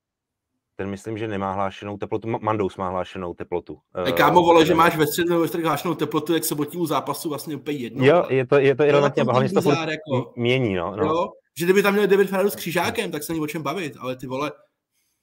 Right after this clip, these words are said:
Speaker 1: Kačarba má nějaký lehčí zranění, David Jurásek má nějaký lehčí zranění, Zafeiris má teplotu, Šranc má snad taky teplotu, Linger už jsme říkali, Tecel má snad taky teplotu,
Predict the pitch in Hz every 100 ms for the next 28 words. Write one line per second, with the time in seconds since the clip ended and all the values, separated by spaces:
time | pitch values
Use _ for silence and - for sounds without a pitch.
0 | _ - 104 135 135 147 147 147 143 156
1 | 147 160 143 147 151 131 98 101 104 101
2 | 98 95 104 104 104 101 110 107 - 117
3 | 120 131 131 107 - 160 147 156 151 147
4 | 143 156 147 151 151 156 151 _ _ _
5 | _ - - - 104 107 107 139 135 -
6 | 135 - - - 123 143 143 147 151 151
7 | 160 160 _ _ _ _ - 113 127 135
8 | 123 - 98 98 110 123 135 139 139 127
9 | _ 104 - 139 139 135 156 139 147 139
10 | 123 135 131 131 127 127